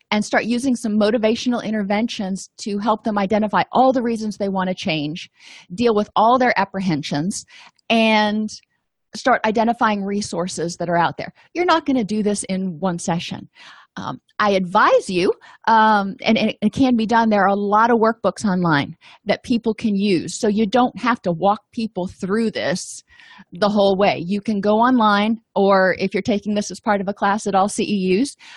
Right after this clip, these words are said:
you can go into your classroom and find a ton of different workbooks that will help people get ready to change.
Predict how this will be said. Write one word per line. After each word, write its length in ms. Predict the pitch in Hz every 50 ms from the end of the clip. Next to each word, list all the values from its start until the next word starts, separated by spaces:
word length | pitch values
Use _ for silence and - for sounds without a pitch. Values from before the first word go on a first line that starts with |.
| - -
you 160 | - 220 220 220
can 200 | - 226 208 196
go 160 | 202 196 196
into 200 | - 220 214 -
your 100 | 208 190
classroom 720 | - - 233 240 240 240 - - 180 175 170 190 196 196 _ _ _ _ _ _ _ _ _ - - - - - _ -
and 160 | 226 226 220 - _ -
find 580 | 269 254 254 262 269 262 247 240 233 226 - - _ _ -
a 80 | - 247 _ _
ton 680 | - - - - - 285 277 294 302 262 214 175 - _ -
of 160 | 208 202 180
different 320 | 208 220 214 - 196 -
workbooks 760 | - 185 214 226 _ _ - 185 156 - - - - - - - - - - - -
that 140 | - 226 -
will 100 | 226 220
help 320 | 214 226 254 240 240 -
people 280 | - 254 240 - 233 233
get 240 | 190 214 214 214 185 _ _ _ -
ready 640 | - 160 165 196 202 208 220 233 233 240 269 285 _ _ _ _ _ _ _ _ -
to 120 | - 202 180
change. 600 | - - 247 185 139 76 - - - - - _